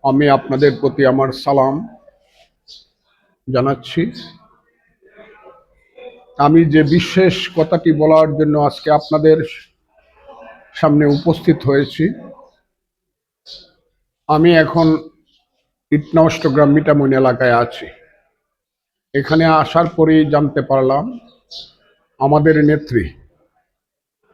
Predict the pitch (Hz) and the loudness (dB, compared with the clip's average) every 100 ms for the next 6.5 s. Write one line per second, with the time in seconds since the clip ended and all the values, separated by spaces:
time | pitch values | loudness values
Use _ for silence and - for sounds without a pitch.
0 | _ _ 110 123 160 - 165 151 - 160 | _ _ -4 0 0 -2 -4 -6 -2 0
1 | 147 147 143 135 - 151 147 147 143 147 | 2 2 0 0 -2 0 2 2 2 2
2 | 139 131 147 147 135 151 151 143 143 - | 2 2 0 0 -2 0 0 0 -2 -4
3 | 165 123 156 147 147 151 143 - 143 147 | -10 -4 -4 0 0 0 -2 -4 -4 -2
4 | 160 147 143 - - - _ _ _ _ | -2 -2 -4 -6 -10 -10 _ _ _ _
5 | _ _ _ _ _ _ _ - 139 156 | _ _ _ _ _ _ _ -2 2 2
6 | 143 131 156 160 151 | 0 2 4 4 2